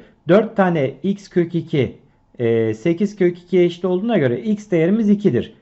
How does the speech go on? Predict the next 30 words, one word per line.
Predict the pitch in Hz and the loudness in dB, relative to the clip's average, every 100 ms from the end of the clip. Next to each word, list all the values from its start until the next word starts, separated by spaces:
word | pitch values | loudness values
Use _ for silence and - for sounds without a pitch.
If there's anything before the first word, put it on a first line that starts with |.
| _ | _
Yani | 151 170 | -2 0
bunun | 180 190 185 | 0 0 2
bir | 214 196 | 2 2
parçası | 156 135 131 143 - | 2 0 0 -6 -6
iki | 214 - 170 | -6 -2 0
birim | 127 107 101 | 0 0 -2
demektir. | 95 90 - - 104 - _ _ _ _ | -2 -6 -6 -4 -4 -8 _ _ _ _
Sonrasında | - 214 214 214 220 226 | 0 2 2 -2 -2 0
ne | 202 214 | 4 4
demiş? | 160 147 226 220 - _ _ - | 2 2 0 0 -10 _ _ 0
Devam | 175 202 175 | 4 6 4
ettirirsek, | 127 156 143 123 123 175 208 208 - _ _ _ - | -2 -2 0 0 0 2 2 -2 -14 _ _ _ -4
e, | 131 127 127 | 0 0 2
makaslar | 170 185 202 208 226 | 2 4 4 4 0
arasındaki | 226 220 202 202 | 0 0 0 2
açı | 190 190 | 0 0
yüz | 185 175 | -2 2
yirmi | 202 196 | 2 4
derece | 190 175 | 4 2
olduğuna, | 185 180 190 190 190 - | 2 2 2 0 -2 -2
olduğunda | 156 160 160 175 170 131 - | -2 0 2 2 4 0 2
A | 147 202 | 2 4
noktasının | 214 208 196 196 202 | 4 0 -2 -2 -2
yerden | 190 185 185 220 | 2 2 2 2
yüksekliği | 196 151 165 151 151 127 | 2 0 -4 -4 -4 0
kaç | 143 135 | -2 -2
metre | 120 107 196 | -4 -4 0
olur | 170 147 160 | 0 0 -2
diye | 110 101 110 | 0 0 -2
sormuş. | 110 107 98 165 220 | -6 -10 -6 -2 -4